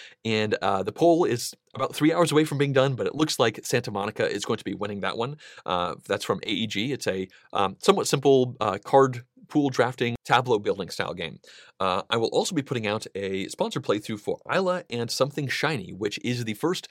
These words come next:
solo-only game that I've ever covered on the channel. Uh, so I've actually fully completed that one. It's ready to go, and I'll be releasing that one next week. Um, in week twenty-five, I will be putting out a live Q and A vlog. Uh, so that one is going to be, let me check my notes,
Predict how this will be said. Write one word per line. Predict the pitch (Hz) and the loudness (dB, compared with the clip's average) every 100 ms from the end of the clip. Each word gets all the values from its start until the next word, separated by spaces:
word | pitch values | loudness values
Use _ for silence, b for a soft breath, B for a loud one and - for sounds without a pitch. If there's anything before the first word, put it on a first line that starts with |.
| b | b
solo-only | - - 110 139 156 160 156 127 123 113 110 107 | -6 0 2 4 2 2 2 0 2 -2 -2 -4
game | 113 147 180 143 | -4 -4 -2 0
that | 110 | 0
I've | 107 - | 0 -2
ever | 113 127 123 123 | -2 2 2 0
covered | 123 127 170 | -2 -4 -2
on | 104 104 | -4 -6
the | |
channel. | - 107 87 - B B B | -2 -2 -4 -10 B B B
Uh, | 82 76 | -4 -2
so | - 90 | -4 -4
I've | 107 | 0
actually | 131 - 101 92 - | -2 0 -4 -6 4
fully | 160 139 | 4 4
completed | 123 131 117 107 | -2 -2 -2 -2
that | 95 | -2
one. | 117 117 | 0 -2
It's | 101 | 0
ready | 101 113 98 | 0 2 0
to | - | -4
go, | 92 139 | -6 -6
and | - 95 | -8 -8
I'll | 98 | -6
be | 95 | -6
releasing | 98 135 131 110 | -6 -4 -2 -2
that | 78 | -2
one | 95 | -4
next | 87 - | -8 -10
week. | 82 - _ B B B | -14 -14 _ B B B
Um, | - 92 - | -8 -8 -8
in | 113 | -8
week | 107 - | -8 -6
twenty-five, | - 135 120 120 180 151 - | -2 -2 0 0 0 -6 -4
I | 104 110 | -4 -4
will | 113 | -4
be | 117 | -6
putting | - 131 110 | -4 -2 -2
out | 117 - | -2 0
a | 139 | 2
live | 113 110 123 | 4 2 0
Q | - 123 | -2 -2
and | 151 | -2
A | |
vlog. | 120 87 - B B B | -2 -4 -6 B B B
Uh, | 95 90 | -2 -2
so | - | 0
that | 107 160 | -2 0
one | 156 165 | 0 0
is | - 113 | -4 -6
going | 117 104 | -6 -4
to | |
be, | 123 185 | -6 -6
let | 120 | -8
me | 98 | -10
check | - 98 | -6 -2
my | |
notes, | 135 214 - | 0 -2 -6